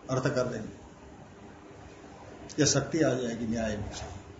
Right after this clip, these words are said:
शास्त्रांतरे व्यसन यज्ञतया युनक्ति। अन्य शास्त्र में चलना हो, ये व्यसन बन करके अभ्यास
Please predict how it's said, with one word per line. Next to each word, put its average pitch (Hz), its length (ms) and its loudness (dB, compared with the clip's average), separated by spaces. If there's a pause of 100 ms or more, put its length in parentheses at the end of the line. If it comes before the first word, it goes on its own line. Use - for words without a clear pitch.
(1300)
शास्त्रांतरे 151 1080 10
व्यसन 147 480 8
यज्ञतया 151 920 6
युनक्ति। 135 840 2 (300)
अन्य 196 220 8
शास्त्र 175 380 10
में 180 140 2
चलना 165 280 4
हो, 147 520 6 (240)
ये 156 60 6
व्यसन 170 380 10
बन 156 220 12
करके 139 320 12 (1300)
अभ्यास 139 560 12